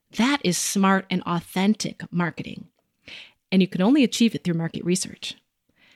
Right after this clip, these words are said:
This is the part where I'm gonna walk you through my process for conducting a market research, which will ultimately result in that smart marketing. This is gonna produce what you need to speak to your audience in a way that reflects their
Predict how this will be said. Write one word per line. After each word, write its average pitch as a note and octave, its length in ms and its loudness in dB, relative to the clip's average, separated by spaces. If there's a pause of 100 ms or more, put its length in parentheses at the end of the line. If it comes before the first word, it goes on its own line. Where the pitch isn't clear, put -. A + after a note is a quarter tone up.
(360)
This C4 200 4
is D#4+ 80 0
the - 80 -2
part - 340 -2 (140)
where F#3 200 0
I'm F#3 140 2
gonna A#3 140 4
walk F#3 260 0
you A#3+ 80 2
through F#3 200 0
my E3+ 200 -2
process F#3+ 560 0
for - 140 -12
conducting F3+ 560 0
a A3 40 2
market G3+ 460 2
research, F#3+ 520 0 (400)
which A3+ 320 4
will G#3+ 340 2
ultimately C4+ 640 4
result G#3 640 4
in F#3+ 160 4
that F#3 200 2
smart F#3 340 0
marketing. F3 560 -2 (460)
This G#3+ 180 2
is A#3 80 0
gonna G#3+ 180 4
produce G#3+ 580 2
what - 140 0
you F3+ 120 2
need G#3+ 640 6 (360)
to A3+ 100 -6
speak - 480 0
to D#4+ 100 0
your A3 140 4
audience F#3 580 -2 (140)
in G#3+ 120 6
a G#3 40 6
way G3+ 320 4
that B3 140 2
reflects - 500 -2
their - 160 -2